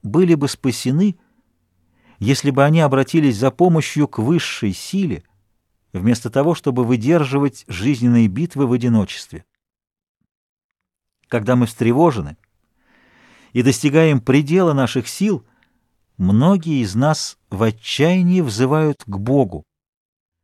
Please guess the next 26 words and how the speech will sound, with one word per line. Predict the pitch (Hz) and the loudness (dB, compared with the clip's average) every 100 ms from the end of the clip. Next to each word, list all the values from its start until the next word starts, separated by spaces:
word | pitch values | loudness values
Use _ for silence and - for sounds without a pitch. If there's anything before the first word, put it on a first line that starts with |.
| _ _ _ - | _ _ _ -14
В | 98 | -12
глубоком | 90 139 135 185 160 139 101 | 2 2 4 2 4 2 2
горе | 139 214 214 | 2 2 2
атеизм | - 143 151 147 170 143 143 | 0 -2 0 0 0 0 0
не | 135 | 2
поможет. | 123 123 147 85 _ _ _ _ _ _ _ _ _ _ _ _ _ _ - | 2 0 -2 -6 _ _ _ _ _ _ _ _ _ _ _ _ _ _ -4
Но | 101 | -2
зачем | 117 - 127 | -2 0 0
же | 110 | 2
ждать | 127 127 92 | 0 0 0
состояния | - - 131 117 101 131 | -6 -2 0 2 2 0
отчаяния? | - - 175 107 80 80 _ _ _ _ _ _ _ _ - - | -2 -2 0 0 -2 -8 _ _ _ _ _ _ _ _ -20 0
Почему | 156 - 254 233 | 0 2 4 6
не | 156 | 4
поддерживать | 156 165 147 190 151 131 127 | 2 0 2 2 2 0 -2
свои | - 143 131 | -2 0 0
духовные | 131 - 147 117 113 | -2 0 2 4 2
силы | 107 202 202 | 2 0 0
каждый | 170 160 170 147 170 | 0 0 0 0 -4
день? | 139 80 80 _ _ _ _ _ _ _ _ - | -2 -4 -6 _ _ _ _ _ _ _ _ -8
Зачем | 101 143 202 | -2 2 2
ждать | 139 151 185 | 4 2 2
хотя | 117 107 175 | -2 0 0
бы | 139 135 | 0 -2
до | 107 | -2
воскресенья? | 139 - 131 110 - 117 123 | -2 -2 -2 -2 0 -2 -2